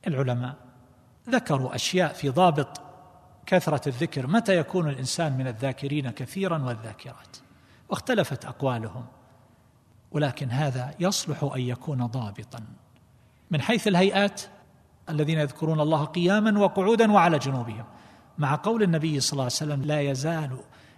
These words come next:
لسانك رطباً بذكر الله عز وجل"، فهذا من جهة الصفة، أن يكون اللسان رطباً، معنى ذلك أن الذكر يتوالى.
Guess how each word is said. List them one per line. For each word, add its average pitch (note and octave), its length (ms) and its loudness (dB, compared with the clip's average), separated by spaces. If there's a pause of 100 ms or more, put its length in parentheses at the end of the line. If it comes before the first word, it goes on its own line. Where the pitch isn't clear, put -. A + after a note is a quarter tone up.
لسانك D#3 760 2
رطباً D#3+ 720 4 (400)
بذكر C#3+ 300 0
الله C3 300 0
عز B2+ 220 -2
وجل"، F#3 340 0 (300)
فهذا C3+ 300 -2
من B2+ 120 -2
جهة C3+ 460 -6 (600)
الصفة، - 380 -4 (1400)
أن D3+ 60 2
يكون C3+ 380 0 (280)
اللسان D#3+ 380 -2
رطباً، C#3+ 540 -4 (140)
معنى D#3 240 0
ذلك F3+ 340 -2
أن D3 160 -2
الذكر E3 460 -6 (160)
يتوالى. A2+ 680 -10